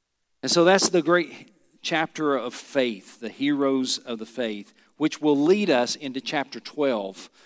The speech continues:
Not that we'll study the whole chapter, but the first few verses, at least in chapter twelve. There's a word in chapter twelve, verse one. It's the word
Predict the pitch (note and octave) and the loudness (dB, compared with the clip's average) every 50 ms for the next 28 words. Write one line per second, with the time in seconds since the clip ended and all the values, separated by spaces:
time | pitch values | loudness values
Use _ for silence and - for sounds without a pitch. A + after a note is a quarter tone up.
0 | _ _ D3 D3 D3+ - E3 C3 C#3+ D3+ D3 - - - E3+ D#3 D3 C#3 C3 C3 | _ _ -2 -2 0 0 -2 -2 0 0 0 0 -2 0 0 0 0 0 0 -2
1 | B2 A#2+ C#3+ C#3+ C3+ - - - D3 C#3 C3+ - A#2 G#2 G2 G#2+ C3 - - A#2+ | -2 0 0 0 0 -2 -2 -2 -2 -2 -2 -4 -8 -8 -6 -4 -4 -4 -4 -8
2 | - - E3+ E3+ D#3 - - E3+ D3 B2+ C#3 D3 D3+ C3+ - C3 A#2+ B2+ B2 A#2+ | -4 -2 0 0 0 -2 -6 -8 -6 -2 -2 -2 -2 -2 -4 -6 -6 -8 -8 -6
3 | B2+ C#3 C3+ B2+ - - A#2+ A2+ - C3 B2 A#2 - A#2 - - B2+ B2+ B2 A2+ | -6 -8 -8 -8 -10 -12 -14 -10 -8 -8 -8 -10 -10 -16 -16 -10 -6 -4 -4 -4
4 | G#2 G2 - _ - - - - _ C#3 C#3 A#2+ B2+ A#2+ A#2 A#2 C#3 D#3 E3 D#3+ | -4 -6 -8 _ -20 -20 -20 -14 _ -4 -4 -2 -2 -2 -2 0 2 2 4 2
5 | D3 C#3+ C3 - D3+ C#3 - - - - - D3 C3 B2 B2 C3 C3 B2+ - C#3 | 2 0 -2 -2 -2 -2 -2 -6 -12 -6 -2 0 0 0 0 -2 -2 -4 -6 -8
6 | C#3+ C#3 B2+ A#2+ A#2+ A#2 - - B2+ A#2+ C3+ C#3 C3+ C3 C3 A#2 - | -8 -6 -6 -6 -6 -8 -8 -8 -4 -2 0 2 2 2 0 -2 -6